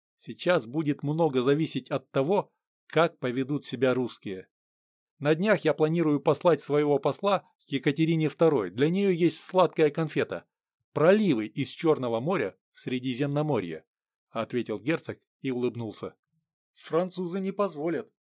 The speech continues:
Не сомневаюсь, что в таком случае обязательно вступят в войну. Не ограничатся просто помощью Османской империи», — скептически произнес де Леон. Согласен. Но я планирую привлечь англичан к строительству Суэцкого канала.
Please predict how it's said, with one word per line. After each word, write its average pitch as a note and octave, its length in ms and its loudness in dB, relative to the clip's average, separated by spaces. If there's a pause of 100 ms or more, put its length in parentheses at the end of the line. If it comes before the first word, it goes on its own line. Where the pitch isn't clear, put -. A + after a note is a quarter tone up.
(100)
Не F3+ 140 -4
сомневаюсь, G#3 760 0
что - 240 -8
в D#3 80 -6
таком E3+ 320 -4
случае A#2+ 440 -6
обязательно D#3 680 0
вступят C3+ 460 -6
в G#2 60 -20
войну. A#2+ 400 -4 (380)
Не C#3+ 140 -6
ограничатся A3 640 -2
просто D#3 320 -4
помощью A#2+ 520 -4
Османской A#2+ 520 -6
империи», — G#2 460 -10 (180)
скептически C3 800 -8
произнес A#2+ 540 -6
де A#2 100 -8
Леон. G#2 320 -8 (640)
Согласен. F#3+ 760 -2 (600)
Но A3 160 4
я A#3+ 160 6
планирую G3+ 500 4
привлечь E3 500 2
англичан D#3+ 640 2
к - 60 -18
строительству B2+ 640 0
Суэцкого B2+ 540 -2
канала. G#2+ 480 -6